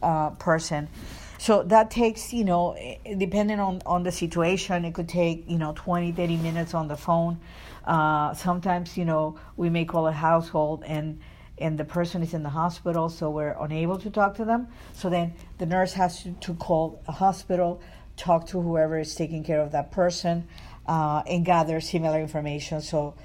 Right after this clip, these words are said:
then that, that may generate, um, no additional phone calls or multiple phone calls. 'Cause at the beginning, we were, a case was generating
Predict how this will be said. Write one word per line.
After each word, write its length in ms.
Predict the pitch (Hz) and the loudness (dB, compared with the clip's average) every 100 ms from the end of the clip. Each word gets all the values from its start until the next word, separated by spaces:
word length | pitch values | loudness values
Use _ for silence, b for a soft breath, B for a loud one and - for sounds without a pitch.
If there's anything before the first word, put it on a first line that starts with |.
| b b - | b b 0
then 320 | 180 175 B B 180 | 2 2 B B 2
that, 360 | 190 214 - 196 | 8 8 6 4
that 200 | 185 202 | 6 6
may 120 | 220 | 4
generate, 760 | 185 185 175 165 165 160 160 - b b b b - | 0 0 2 2 2 0 -2 -8 b b b b 0
um, 480 | 170 165 156 151 151 - - - - - - | 4 6 4 2 -2 -8 -18 -20 -20 -20 -6
no 280 | 170 175 220 | 0 6 8
additional 380 | 254 254 254 247 | 8 4 2 2
phone 240 | - 247 | 4 2
calls 440 | 254 254 254 262 - - | 4 4 4 2 -10 -12
or 200 | - 180 | 0 0
multiple 460 | 170 180 180 175 165 | 4 2 2 2 0
phone 240 | - 160 | 0 -2
calls. 400 | 147 127 113 - b b - | 0 -2 -2 -10 b b -6
'Cause 240 | 180 165 B B | -4 -4 B B
at 180 | - 185 | 2 2
the 80 | 180 | 2
beginning, 640 | 196 175 202 208 214 214 B B | 0 2 2 2 0 -4 B B
we 160 | 190 180 | 0 4
were, 320 | 175 175 - - - | 6 4 2 -6 0
a 100 | 180 | 0
case 520 | - - 262 294 - | 0 0 0 0 -2
was 160 | 208 175 | -4 -2
generating 760 | 185 185 185 175 175 170 170 | 0 0 2 2 0 0 -4